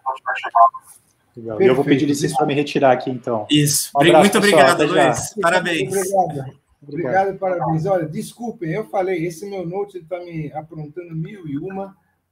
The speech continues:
Speaker 2: e até achei que o Arthur ia fazer agora uma pergunta, por isso que eu botei <laughs> o Arthur aqui na, na transmissão. Eu mandei uma mensagem, então, pra Renata, deixa eu falar pra ela entrar já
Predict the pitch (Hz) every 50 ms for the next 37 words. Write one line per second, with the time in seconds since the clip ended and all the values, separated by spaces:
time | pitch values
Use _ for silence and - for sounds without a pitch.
0 | _ _ 131 131 135 139 139 139 139 139 131 131 131 - - 165 165 160 - 170
1 | 165 - - 170 156 151 156 - 165 165 156 151 131 123 117 113 107 - - 120
2 | 117 120 120 113 117 120 120 117 120 123 _ 147 139 127 135 175 180 165 151 _
3 | 139 139 - - - - 131 127 - _ - _ _ - 175 - - - _ _
4 | _ - - _ _ _ 127 131 - _ _ - - 113 113 117 110 _ _ 131
5 | 135 135 135 139 _ _ _ _ _ _ _ - 117 107 101 _ - 127 127 127
6 | 123 123 120 113 107 98 - - 113 120 120 - - 117 120 120 135 147 143 143
7 | - 180 185 170 160 160 - - _ _ _ _ - 156 180 196 202 196 - -
8 | 196 214 226 208 180 160 170 185 196 190 175 165 160 151 139 - - 135 131 131
9 | 135 - 139 135 135 143 147 143 160 160 160 175 190 175 - - 143 143 143 -
10 | - 165 - - 139 135 131 - 131 131 131 131 127 123 - _ - 131 139 147
11 | - - _ _ _ _ _ _ _ _ _ _ - 101 101 101 101 110 135 139
12 | 135 135 - -